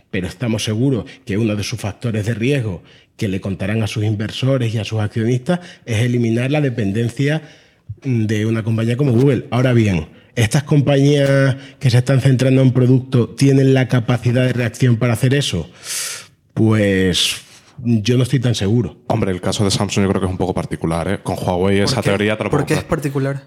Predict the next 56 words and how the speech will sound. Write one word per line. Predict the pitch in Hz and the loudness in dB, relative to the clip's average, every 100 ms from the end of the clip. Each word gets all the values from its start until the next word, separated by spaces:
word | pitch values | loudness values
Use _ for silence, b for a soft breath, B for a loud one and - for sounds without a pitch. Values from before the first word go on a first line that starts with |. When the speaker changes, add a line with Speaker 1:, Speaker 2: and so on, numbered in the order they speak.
| - | -6
Speaker 2:
Porque, | 101 95 - - - | -4 -4 -6 -6 -6
eh, | 104 92 92 | -2 -2 -2
recordemos | 92 90 92 98 | -4 -2 -2 -2
que | 98 101 | -2 -4
la | 95 | -2
mayoría | 92 92 92 | 0 -2 -2
parte | 98 101 | -4 -2
de | |
los | 95 | -2
beneficios | 92 92 101 101 | -2 -2 -2 -2
de | 90 | -2
Samsung | 85 92 90 95 | -2 -4 -4 -4
no | 92 | -4
vienen | 87 87 87 82 | -2 -2 -4 -6
del | 82 82 78 | -6 -6 -8
teléfono. | - 87 - - - | -10 -10 -10 -10 -4
Speaker 3:
Ahora. | 135 143 120 110 - | 0 0 -2 -6 -14
Speaker 2:
Ahora | - 92 90 | -8 -6 -4
mismo, | 95 95 87 82 | -4 -4 -8 -14
claro. | - 98 92 | -6 -4 -2
O | 85 | -4
Speaker 3:
En | |
Speaker 2:
sea, | 127 147 | -2 0
Speaker 3:
algún | 139 | 2
Speaker 2:
siguen | 151 | 2
Speaker 3:
momento | 156 165 | 2 2
Speaker 2:
veniendo | |
Speaker 3:
va | 156 | 2
a | |
Speaker 2:
de | 113 110 | 2 0
la | 143 | 0
Speaker 3:
pasar. | 131 110 | 0 -2
Speaker 2:
venta, | - 101 | -6 -4
siguen | 110 110 | -2 0
veniendo | 110 113 117 | 0 0 0
de | |
la | 107 | 0
venta | 104 101 | -2 -2
de | 98 | -4
componentes. | 95 90 87 98 - 85 | -4 -6 -6 -6 -6 -2
Speaker 3:
Pero | 143 | 0
Speaker 1:
Claro, | 139 175 165 | 2 2 0
Speaker 2:
Y | 123 - | -2 -2
Speaker 1:
pero | - | 2
Speaker 2:
las | 143 | 2
Speaker 1:
yo | |
Speaker 2:
divisiones | 151 107 120 113 107 | 2 -2 -2 -2 -2
que | 113 | -4
más | 107 | -4
crecen | 113 110 98 | -4 -4 -4
son | 113 | -2
la | 110 | -2
venta | 107 107 | -2 -4
de | 104 | -4
componentes. | 95 92 92 | -6 -6 -6
Speaker 1:
Que | 92 | -2